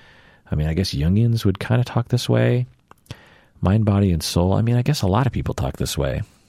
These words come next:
They cannot be separated. Uh, yeah. <laughs> Five.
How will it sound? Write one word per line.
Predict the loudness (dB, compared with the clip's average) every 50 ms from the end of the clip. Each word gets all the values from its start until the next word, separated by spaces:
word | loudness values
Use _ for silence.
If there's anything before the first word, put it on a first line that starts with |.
| -18 -4 -4
They | -2
cannot | 0 0 0 2 0 0 0
be | 0 -2
separated. | 0 -2 -4 -2 -2 -2 0 0 0 0 2 2 2 0 0 2 2 2 2 2 2 0 0 0 -2 _ _ -20 -20 -20 -20 -20 -20 -20 -20 -20 -20 _ _ _ _ 2
Uh, | 4 4 6 6 6 6 6 6 6 4 4 4 4 4 4 4 4 4
yeah. | 4 4 4 4 4 6 6 6 6 4 4 4 2 2 0 0 -2 -2 -4 -4
<laughs> | -8 -14 -14 -14 -10 -6 -2 -2 0 0 0 -2 -2 -4
Five. | -6 -2 0 2 4 4 4 2 2 0 -4